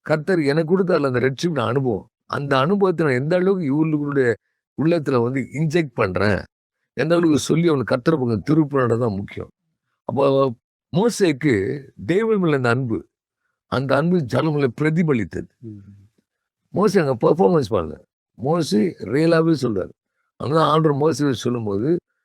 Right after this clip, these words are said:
Speaker 1: "மோசே, என் வீட்டில் எங்கும் உண்மையுள்ளவன்." அவரோட வீடுனா என்ன? வீடுனா என்னன்னா, இப்போ நம்ம வந்து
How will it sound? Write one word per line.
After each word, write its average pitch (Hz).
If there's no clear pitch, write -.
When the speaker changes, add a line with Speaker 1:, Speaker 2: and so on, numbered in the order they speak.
Speaker 1:
"மோசே, 160
என் 101
வீட்டில் 127
எங்கும் 185
உண்மையுள்ளவன்." 113
அவரோட 147
வீடுனா 196
என்ன? 127
வீடுனா 151
என்னன்னா, 127
இப்போ 156
நம்ம 147
வந்து 139